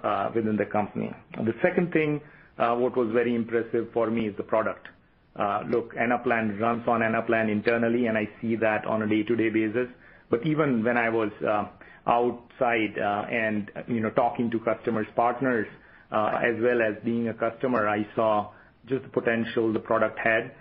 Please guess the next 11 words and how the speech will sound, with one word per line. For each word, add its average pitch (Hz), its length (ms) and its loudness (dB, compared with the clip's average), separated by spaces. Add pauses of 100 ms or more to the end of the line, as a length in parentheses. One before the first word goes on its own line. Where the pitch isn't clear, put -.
(220)
uh, 110 220 2
as 117 180 2
well 110 220 2
as 107 180 0
what 117 340 0
it 110 140 -4
could 110 220 -2
do 127 240 2
in 107 140 0
terms 110 320 -2
of 107 100 0